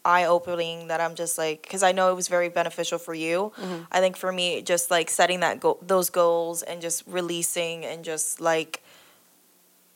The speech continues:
Speaker 1: because I tend to take baggage with me through the years.
Speaker 2: Ooh, girl, yeah.
Speaker 1: So I'm, I'm definitely gonna try to work on that. Try,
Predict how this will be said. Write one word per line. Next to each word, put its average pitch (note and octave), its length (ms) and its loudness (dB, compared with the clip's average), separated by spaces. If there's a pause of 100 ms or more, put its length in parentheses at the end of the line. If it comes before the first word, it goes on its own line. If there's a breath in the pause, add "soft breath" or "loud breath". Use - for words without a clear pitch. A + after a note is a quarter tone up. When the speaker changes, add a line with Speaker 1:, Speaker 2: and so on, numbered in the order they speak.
(440)
Speaker 1:
because G3+ 200 0
I G3 60 8
tend G3 200 2
to F#3+ 100 -2 (1400)
take G3 240 0
baggage E3+ 480 6
with D#3+ 200 -6
me D#3 140 -8
through D#3 200 -10
the D3+ 100 -12
years. B2+ 500 -4
Speaker 2:
Ooh, B3 240 -4
girl, D#3+ 340 -4
yeah. E3 360 -6 (180)
Speaker 1:
So F#3+ 240 4
I'm, F3+ 300 4
I'm F#3 160 2
definitely G3 300 0
gonna F#3 160 -2
try F#3 160 -2
to F3 80 -2
work E3+ 220 -4
on E3+ 140 -4
that. E3 320 -6 (520 soft breath)
Try, D#3 460 4